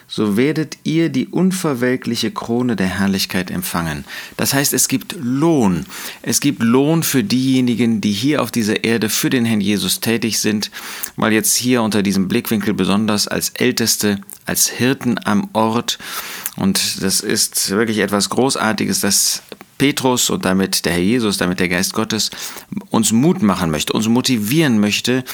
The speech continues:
einen solchen örtlichen Hirtendienst zu tun, zum Wohl der Herde. Und er wird das reichlich belohnen, eine ganz besondere Krone, die er schenken wird. Und dieses,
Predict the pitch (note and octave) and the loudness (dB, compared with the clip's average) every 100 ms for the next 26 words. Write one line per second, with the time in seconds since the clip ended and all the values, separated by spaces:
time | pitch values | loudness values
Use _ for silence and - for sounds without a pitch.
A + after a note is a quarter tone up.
0 | - - - A#2 A2 C3+ C3+ - A#2+ B2+ | -12 -8 -2 0 2 2 0 -2 -2 -2
1 | A2 G#2+ G2 A#2+ A#2+ G#2 G2+ F#2+ - G2 | 0 0 0 0 0 2 2 2 0 -2
2 | - C3 C3 - - G2 F2 A#2+ C3+ A2+ | -2 0 0 0 2 2 2 2 4 2
3 | F#2+ G2+ A2+ A2 A2+ A2 - - - - | 0 0 2 2 0 -2 -8 -12 -12 -10
4 | - G2+ E2 E2+ G2+ G#2 - F#2+ F2 - | -4 -2 -2 0 0 0 0 0 0 -2
5 | E2 F#2 G2 F2+ F2+ - F2 E2 E2+ F2 | 0 0 0 -2 -2 -2 -2 0 2 2
6 | F2 E2+ - E2 D#2+ E2 G2 G2 E2+ E2+ | 0 -2 -4 -6 -4 -2 -2 -2 -4 -2
7 | E2+ E2 D#2+ - - E2 F2+ F#2 - C#2 | -2 -4 -6 -6 -2 0 0 0 -2 -4
8 | G2 - D2 - B1 A#1+ A#1+ - - - | -4 -4 -6 -8 -10 -8 -8 -10 -16 -18
9 | - - - - - - A#2+ C#3+ E3 D#3+ | -18 -16 -14 -14 -16 -4 0 2 2 2
10 | - - | 0 -2